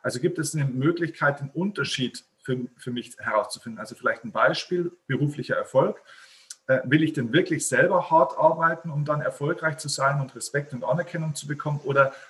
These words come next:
mache ich das nur deswegen, weil es eben logisch ist, ja, das zu bekommen? Ja, also mache ich das für mich oder mache ich das für andere? Wie, äh,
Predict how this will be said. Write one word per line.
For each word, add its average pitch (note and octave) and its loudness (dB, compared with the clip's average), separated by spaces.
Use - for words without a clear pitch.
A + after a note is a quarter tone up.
mache C#3+ 2
ich D3 -2
das - -8
nur C#3 0
deswegen, E3 2
weil C3 6
es C#3 0
eben C3 0
logisch C#3+ 2
ist, - -8
ja, A#2+ 2
das - -4
zu - -6
bekommen? G#2 -6
Ja, A2+ 0
also C#3 2
mache C#3+ 6
ich C#3+ -2
das C#3+ -4
für B2 -4
mich E3+ -2
oder D#3 0
mache C#3+ 2
ich C#3 -2
das C#3+ -4
für - -4
andere? A#2+ -8
Wie, D#3 0
äh, - -10